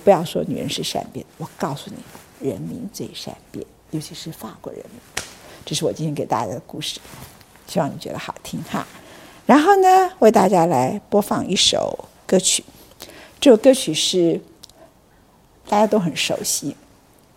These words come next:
我们会称它是舒曼的《梦幻曲》。可是事实上它原始的翻译叫做《儿时情景》。弹奏的是 Horowitz。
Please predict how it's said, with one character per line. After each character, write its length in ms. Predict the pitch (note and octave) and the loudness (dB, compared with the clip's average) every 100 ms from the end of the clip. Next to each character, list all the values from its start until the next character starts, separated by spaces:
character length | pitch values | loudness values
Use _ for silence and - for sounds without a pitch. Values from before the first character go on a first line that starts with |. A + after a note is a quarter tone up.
| _ - | _ -16
我 80 | - | -10
们 100 | F#3 | -8
会 180 | F3 A3 | -6 -4
称 180 | G#3 F#3+ | -4 -2
它 140 | F#3 | -4
是 200 | F#3+ - - - - - _ _ _ | -4 -6 -10 -20 -20 -20 _ _ _
舒 260 | - - C#4 | -6 2 4
曼 300 | B3+ F#3+ A2 | 4 4 -2
的 320 | B2 F2+ - - _ _ - | 0 0 0 -10 _ _ 2
《梦 180 | D#3+ F#3 | 4 4
幻 240 | - - | 0 -8
曲》。 220 | - - - - - _ - | -6 -6 -8 -18 -20 _ -6
可 140 | F3+ | -2
是 100 | G#3+ | 0
事 180 | A3 B3 | 0 0
实 80 | G#3 | 0
上 300 | A3+ F3+ - - | -2 -4 -8 -8
它 160 | G#3+ | -8
原 280 | - E3+ G3 | -4 0 2
始 180 | B3 - | 2 0
的 80 | - | -8
翻 180 | - C#3 | -6 -6
译 220 | A#2 - - - - - - | -6 -10 -12 -20 -20 -20 -8
叫 120 | C3+ | -8
做 120 | - - | -8 -4
《儿 320 | D3 D#3 G3+ | -2 0 -2
时 440 | G#3 - - G2+ - | -4 -6 -6 -8 -6
情 360 | - - F#3+ | -6 -6 -8
景》。 160 | - - - _ - _ - - - | -6 -8 -10 _ -20 _ -20 -20 -16
弹 260 | - F#3+ A#3+ | -2 4 6
奏 200 | F4 A#3+ | 8 6
的 120 | E3 | 6
是 220 | - - | 0 -6
Horowitz。 880 | D3 - A3+ A3+ F#3 - - - - | -8 0 4 4 2 -2 -6 -6 -6